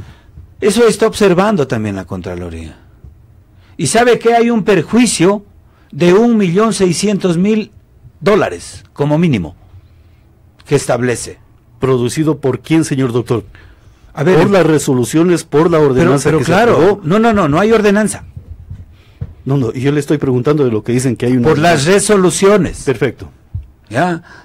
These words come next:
Speaker 1: Y aquí, más allá de que también los mismos concejales que había mencionado están demandando la nulidad de ese contrato, habrá más responsabilidades todavía.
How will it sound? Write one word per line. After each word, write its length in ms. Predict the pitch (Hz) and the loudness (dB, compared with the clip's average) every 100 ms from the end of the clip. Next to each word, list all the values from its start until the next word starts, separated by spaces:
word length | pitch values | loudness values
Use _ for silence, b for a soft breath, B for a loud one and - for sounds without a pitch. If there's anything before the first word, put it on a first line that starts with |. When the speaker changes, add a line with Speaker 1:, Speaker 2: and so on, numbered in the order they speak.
| B | B
Speaker 1:
Y 120 | 135 165 | -2 -2
aquí, 420 | 165 220 254 208 | 0 -2 -2 0
más 280 | 175 202 202 | 0 0 0
allá 260 | 185 202 | 2 2
de 100 | 190 | 2
que 140 | - - | -2 -2
también 440 | 123 123 170 196 | -2 2 2 2
los 160 | 156 131 | 0 0
mismos 300 | 180 156 - | 0 -2 -4
concejales 560 | 139 135 160 165 143 | -4 -4 -2 -2 -2
que 80 | 127 | -4
había 240 | 110 156 | 0 0
mencionado 680 | 139 131 117 131 147 139 120 | 0 0 -2 0 0 2 0
están 320 | 107 - 151 143 | -2 -2 -4 -2
demandando 480 | 127 113 143 143 | -2 -2 -2 -2
la 160 | 120 110 | -2 -2
nulidad 400 | 110 104 110 139 | -4 -4 -2 -2
de 80 | 139 | -2
ese 160 | 135 | -4
contrato, 460 | - 139 135 147 135 | -4 -2 0 -2 -2
habrá 200 | 110 131 | -2 -2
más 260 | 131 185 156 | 0 0 -2
responsabilidades 880 | 147 - 117 117 110 110 170 151 | -4 -6 -6 -6 -6 -2 0 -2
todavía. 440 | 117 107 104 85 | -4 -4 -4 -6